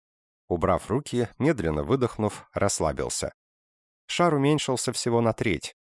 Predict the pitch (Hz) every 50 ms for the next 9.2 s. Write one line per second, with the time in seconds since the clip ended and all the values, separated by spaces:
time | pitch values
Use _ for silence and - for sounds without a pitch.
0 | _ _ _ _ _ - 98 104 101 87 85 90 98 92 - 90 80 82 85 82
1 | 104 120 113 92 - - - 82 78 - - - 131 120 107 _ _ _ _ -
2 | - - - 151 151 131 107 101 92 80 82 117 143 139 117 117 117 117 110 110
3 | - - 107 - - - 113 - - - 90 - - - 80 69 - - - -
4 | - _ _ _ _ _ _ _ _ - - 82 - - 147 170 151 139 147 147
5 | 156 - - 160 151 117 117 123 - - - 147 143 110 87 85 82 73 - _
6 | _ _ _ _ _ _ _ _ _ _ _ - 113 131 147 147 131 101 110 123
7 | 123 113 - _ - 139 131 123 104 92 90 85 95 117 113 - - 92 - -
8 | 76 78 87 101 - - 92 90 90 85 90 87 - 104 101 104 101 85 69 -
9 | - 65 - -